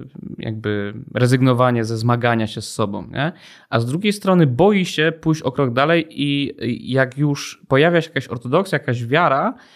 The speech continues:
to przynajmniej w, w jego myśli jest to od razu fundamentalizm, nie?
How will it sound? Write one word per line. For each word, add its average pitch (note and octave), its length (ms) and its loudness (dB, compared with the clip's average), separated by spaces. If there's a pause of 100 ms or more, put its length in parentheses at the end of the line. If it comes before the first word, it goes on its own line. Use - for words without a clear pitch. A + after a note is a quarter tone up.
(160)
to B2+ 240 0 (400)
przynajmniej F#3 500 2
w, D3 220 -6
w - 20 0
jego D3 220 2
myśli E3+ 500 0
jest D3 200 -2
to - 80 -2
od C3 140 0
razu C#3 220 2
fundamentalizm, B2+ 960 0
nie? D3 160 -2